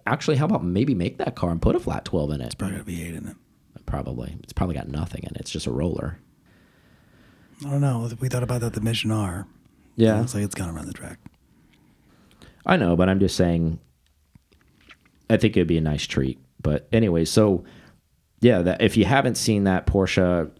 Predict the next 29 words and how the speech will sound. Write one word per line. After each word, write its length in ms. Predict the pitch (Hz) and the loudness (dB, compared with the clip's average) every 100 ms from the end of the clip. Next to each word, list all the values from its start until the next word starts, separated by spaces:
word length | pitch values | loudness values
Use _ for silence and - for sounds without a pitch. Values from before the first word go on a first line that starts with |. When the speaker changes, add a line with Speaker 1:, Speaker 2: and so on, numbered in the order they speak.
| _ _ _ _ - | _ _ _ _ 0
Speaker 1:
love 280 | 90 87 | 2 2
story 340 | - - 87 85 | 0 2 4 4
with 180 | 85 85 | 2 0
the 60 | |
V 200 | 82 87 | 2 4
eight, 160 | 85 85 | 4 2
it, 140 | 87 | 2
it's 160 | 98 82 | 0 2
been 180 | 117 113 | 2 4
really 240 | 104 90 | 4 2
cool 240 | - 90 87 | 2 2 2
what 140 | 82 | 2
they've 200 | 85 82 | 0 2
done 220 | 82 85 | 2 2
with 120 | 82 | 0
the 60 | 80 | 0
V 220 | 85 82 | 2 2
eight 60 | 82 | 2
engine. 380 | 82 85 82 - _ - - | 0 0 -2 -4 _ -12 -4
And 440 | 98 92 87 - _ _ _ _ _ _ _ - | 0 0 -2 -4 _ _ _ _ _ _ _ -2
I 40 | 98 | 4
think 180 | 117 113 | 4 4
it's 100 | - | 2
kinda 240 | 107 90 | 2 2
neat 240 | 87 92 | 2 0
in 120 | 87 85 | 2 0
a 60 | |
sense 360 | - 92 87 - | 2 2 2 2
of 300 | 82 80 | 2 0